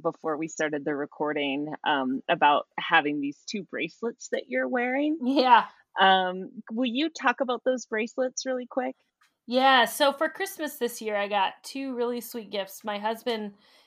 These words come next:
Speaker 2: gave me a silver bracelet that has engraved on it, "I can do hard things." And it's on the outside, so anyone can see it on my wrist. And then I, a dear friend,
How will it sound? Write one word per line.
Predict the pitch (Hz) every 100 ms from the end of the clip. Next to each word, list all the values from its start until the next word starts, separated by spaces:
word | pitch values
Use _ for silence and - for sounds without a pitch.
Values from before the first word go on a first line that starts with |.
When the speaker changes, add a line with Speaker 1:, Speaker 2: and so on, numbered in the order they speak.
| _ -
Speaker 2:
gave | 208 226 214
me | 214 214 202 196
a | - 190 190
silver | - 269 262 269
bracelet | 208 202 202 214 196 190
that | 196 185 -
has | - 202 185 190 190
engraved | 214 202 196 190 190
on | 190
it, | 185 180
"I | - 214
can | 202 220
do | 202 196
hard | 196 175 175 -
things." | 110 - - 196 - - - _ _ _ _ _ _ _ _ - -
And | 220 220
it's | 208 - - -
on | 240 226
the | 233
outside, | 247 311 - 190 - 208
so | - - 220
anyone | 226 269 233 208
can | 226
see | 208 - 196
it | 202 233
on | 214 208
my | 196
wrist. | 190 185 214 - - - _ _ _ _ _ _ _ _ _
And | 247 262
then | 294
I, | 285 285 -
a | 254
dear | 214 269
friend, | 269 247 240 240 247 240